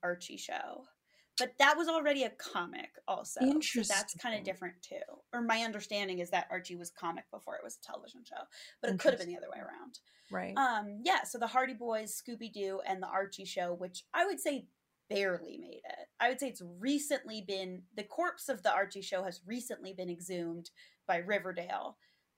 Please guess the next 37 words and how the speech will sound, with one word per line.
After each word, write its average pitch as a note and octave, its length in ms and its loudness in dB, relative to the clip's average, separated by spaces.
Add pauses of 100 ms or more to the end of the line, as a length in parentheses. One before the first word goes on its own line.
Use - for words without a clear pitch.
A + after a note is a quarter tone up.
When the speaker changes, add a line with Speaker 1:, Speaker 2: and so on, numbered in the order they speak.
(360)
Speaker 1:
to F3+ 420 -4 (460)
highly G3+ 420 4
mixed E3+ 280 -10
reviews. G#3+ 640 -10 (200)
Speaker 2:
Agreed, F3 500 4
but F#3+ 100 10
I G3+ 60 10
don't B3+ 120 8
think B3+ 140 2
anybody F#3+ 360 4
would E3+ 180 2
go D#3+ 180 6
back D#3 340 4
and D3 260 -2
watch C3+ 580 2
the D3 100 4
old C#3+ 260 4
Ar-, - 200 6
I F3 80 8
mean, F3 120 4
I've F3 200 10
never D#3+ 200 8
seen D3 220 0
an - 80 -4
old - 180 0
Archie - 360 0
co-, - 240 -4
like, - 280 -6
cartoon. - 520 -4 (200)
Speaker 1:
It's B3+ 280 -2 (260)
bad. E3+ 540 -4 (120)
I G3+ 100 0
just F#3 200 -10
wanna F3+ 160 -6
let - 160 -10
you - 80 -14
know. - 400 -12